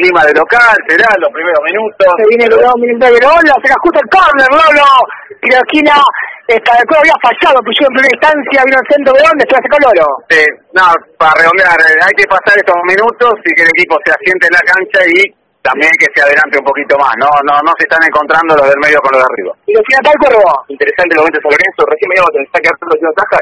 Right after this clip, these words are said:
Speaker 3: los dos delanteros, tanto Cauteruccio como Matos, Periche y Nava, los defensores de Racing,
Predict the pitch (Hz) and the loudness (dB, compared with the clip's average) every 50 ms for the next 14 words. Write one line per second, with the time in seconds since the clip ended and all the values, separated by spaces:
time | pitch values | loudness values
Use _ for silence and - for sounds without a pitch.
0 | - - 143 151 151 196 214 202 170 165 156 151 185 170 151 - 165 160 156 143 | -2 0 0 2 2 4 2 2 2 0 -2 -2 -2 -2 0 -2 -2 0 0 0
1 | 139 139 - 143 160 170 170 151 131 135 151 180 180 - - - - - - - | 0 0 0 -2 -2 0 0 0 0 0 0 0 -2 -4 -2 -2 -2 -2 -2 -2
2 | 156 170 180 165 - 143 - 147 143 - 170 151 170 190 - 180 151 | -2 0 0 0 0 -2 -2 -6 -4 -2 -2 -2 -2 -2 -4 -6 -12